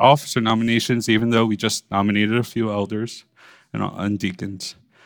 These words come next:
And the third is to help us to pray for the young men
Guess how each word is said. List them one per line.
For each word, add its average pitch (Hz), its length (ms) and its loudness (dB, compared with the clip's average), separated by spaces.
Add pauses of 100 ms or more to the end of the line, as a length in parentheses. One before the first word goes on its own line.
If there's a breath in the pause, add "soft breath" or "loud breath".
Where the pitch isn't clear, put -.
(240 soft breath)
And 117 140 0
the 113 160 -18
third 147 320 6
is 123 160 0
to 110 100 -2
help 139 320 2
us 107 160 0
to - 120 -6
pray 143 440 2
for - 180 -6
the 101 120 0
young 117 380 2
men 104 380 0